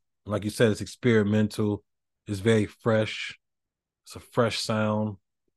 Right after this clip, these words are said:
S-, it sounds like a, you know, it's just very creative. It doesn't sound like, um, the same stuff that I hear. It has elements of people that I hear. It has elements of, like, Lucky stuff, Destroy Lonely stuff, V stuff,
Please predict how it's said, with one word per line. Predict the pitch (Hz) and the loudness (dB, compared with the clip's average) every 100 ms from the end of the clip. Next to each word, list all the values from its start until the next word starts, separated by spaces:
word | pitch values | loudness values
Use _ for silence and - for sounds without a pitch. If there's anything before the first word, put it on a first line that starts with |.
| _ _ _ | _ _ _
S-, | - - - 92 - | -14 -14 -16 -20 -16
it | 98 | -12
sounds | - 113 107 107 95 | -2 0 2 0 -2
like | 98 - | -4 -4
a, | 101 95 92 - _ _ _ _ _ _ - | -4 -4 -8 -12 _ _ _ _ _ _ 0
you | |
know, | 113 110 | 2 2
it's | |
just | 104 98 | 0 4
very | 117 107 | 4 4
creative. | - 107 104 92 | 2 2 2 0
It | |
doesn't | 98 98 95 | -4 -4 -4
sound | - 98 95 | -4 -2 -2
like, | 90 87 | -4 -6
um, | 92 87 85 82 - _ _ _ _ _ _ | -8 -8 -10 -14 -20 _ _ _ _ _ _
the | 98 | -12
same | - 110 101 95 90 | -4 -2 -2 -2 -6
stuff | - - 92 | -8 -4 -4
that | 101 | -4
I | 90 87 | -6 -6
hear. | 85 98 92 85 - _ _ | -6 -4 -4 -6 -14 _ _
It | 110 | 4
has | 123 127 - | 6 6 4
elements | 120 123 110 95 - | 4 6 4 0 -8
of | 92 - | -10 -6
people | - 101 98 | -2 -2 -2
that | 95 | -4
I | 90 87 | -4 -6
hear. | 92 92 | -6 -4
It | 95 | -2
has | 104 | -2
elements | - 101 95 90 - | -2 -4 -2 -6 -8
of, | 87 | -6
like, | 87 85 - _ _ _ - | -6 -8 -14 _ _ _ -6
Lucky | 98 92 92 | -6 -4 -8
stuff, | 87 - 98 90 | -10 -6 -6 -6
Destroy | - - - 95 90 | -10 -12 -6 -4 -4
Lonely | 90 90 87 | -6 -6 -8
stuff, | - - 92 87 | -12 -8 -8 -8
V | 85 92 92 90 | -8 -6 -6 -6
stuff, | 82 - 95 90 | -10 -10 -6 -6